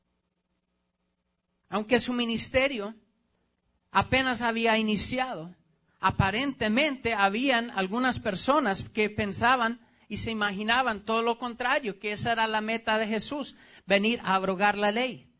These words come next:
Tal vez ellos estaban molestos por comentarios que él había hecho en cuanto al, al sábado. Las personas obviamente estaban sorprendidas por su manera de hablar. Dice Marcos uno veintisiete,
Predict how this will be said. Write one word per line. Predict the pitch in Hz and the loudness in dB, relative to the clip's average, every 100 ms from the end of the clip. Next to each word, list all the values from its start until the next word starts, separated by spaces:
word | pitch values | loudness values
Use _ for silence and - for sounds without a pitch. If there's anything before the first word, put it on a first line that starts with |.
| _ _ _ - | _ _ _ -2
Tal | 214 | 0
vez | 196 254 | 0 0
ellos | 254 262 247 | 0 -2 -2
estaban | 240 - 240 247 233 | -4 -6 -4 -4 0
molestos | 220 247 254 226 208 | 2 2 2 -2 -4
por | 226 202 | -6 -6
comentarios | 202 196 185 233 247 214 - | -4 -4 0 2 2 0 -2
que | 220 | -2
él | 220 | 0
había | 226 220 226 214 | 0 0 0 0
hecho | 214 226 | -2 -4
en | 214 | -8
cuanto | - 220 214 208 | -4 -4 -2 -2
al, | 185 175 180 | -2 -6 -8
al | 175 | -6
sábado. | 160 - 233 247 226 120 117 _ _ _ _ _ _ - | -4 2 4 4 0 -6 -14 _ _ _ _ _ _ -6
Las | 214 - | -6 -4
personas | - 202 - 285 302 262 | -4 -4 -2 -2 0 0
obviamente | 254 262 247 240 254 214 | 0 0 -2 -2 -4 -8
estaban | - 214 214 208 | -6 -4 -4 -4
sorprendidas | 220 208 202 196 180 254 254 160 - | -6 -6 -6 -4 -4 -4 -4 -8 -10
por | 202 | -8
su | 185 214 | -8 -6
manera | 202 196 202 233 190 | -4 -4 -4 -4 -2
de | 180 | -4
hablar. | 170 240 220 147 | -4 -4 -4 -8
Dice | 196 - | -12 -10
Marcos | 208 208 208 214 - | -6 -6 -6 -8 -8
uno | 220 202 | -6 -6
veintisiete, | 196 196 180 - 240 262 214 175 | -6 -8 -10 -6 -4 -6 -8 -12